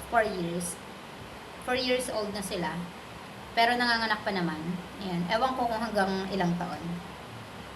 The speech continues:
Paano po yung process ng pag-air dry? Ah, ano lang yun. Ah, ako, halimbawa, ako mag-air dry ako. Ang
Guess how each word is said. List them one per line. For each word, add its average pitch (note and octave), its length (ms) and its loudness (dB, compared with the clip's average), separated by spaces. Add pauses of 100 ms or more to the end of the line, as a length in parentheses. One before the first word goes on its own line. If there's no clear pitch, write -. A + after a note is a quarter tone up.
(480)
Paano D4+ 240 10
po E4 80 0
yung D#4+ 240 4
process C4 400 6
ng B3+ 160 0
pag-air G3 480 -2
dry? F3 160 -2 (720)
Ah, F#4+ 240 6 (320)
ano F4+ 240 4
lang D#4+ 160 6
yun. D4+ 400 4
Ah, C4+ 320 8
ako, A3+ 240 2 (320)
halimbawa, B3 400 6
ako A#3 160 0
mag-air G#3+ 400 -2
dry F#3 240 2
ako. F3+ 160 2
Ang G3+ 80 -2